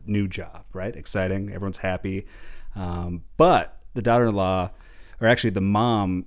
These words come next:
knows that where this new job is, is in a really bad part of town. Bad part of town, rather.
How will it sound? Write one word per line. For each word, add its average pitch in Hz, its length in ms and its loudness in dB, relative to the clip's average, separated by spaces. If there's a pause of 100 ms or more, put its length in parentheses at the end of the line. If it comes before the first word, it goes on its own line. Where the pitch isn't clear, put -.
knows 110 400 2
that 95 280 0
where 107 460 2
this 104 300 -2
new 101 180 2
job 92 400 -2 (100)
is, 92 440 2
is 90 120 -6
in 95 60 -2
a 87 60 -2
really 90 160 -2
bad 82 260 -6
part 80 140 0
of 76 80 -8
town. 90 320 -6 (560)
Bad 101 180 2
part 92 160 6
of - 80 -10
town, 104 380 0
rather. 87 220 -10